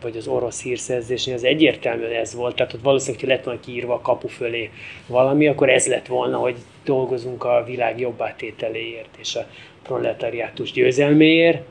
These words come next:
Hát ehhez képest ugye ez nem arról szólt. Tehát nagyon érdekes, hogy, hogy,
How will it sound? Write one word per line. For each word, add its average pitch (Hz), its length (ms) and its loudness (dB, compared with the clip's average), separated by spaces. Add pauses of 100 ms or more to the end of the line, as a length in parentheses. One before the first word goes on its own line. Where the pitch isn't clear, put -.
(640)
Hát - 140 -18
ehhez 120 280 -2
képest 127 380 0
ugye 139 160 2
ez 135 80 2
nem 143 200 4
arról 120 320 -2
szólt. 117 260 -6
Tehát - 160 -6
nagyon 143 220 0
érdekes, 123 520 -2
hogy, 127 240 -10
hogy, 123 180 -10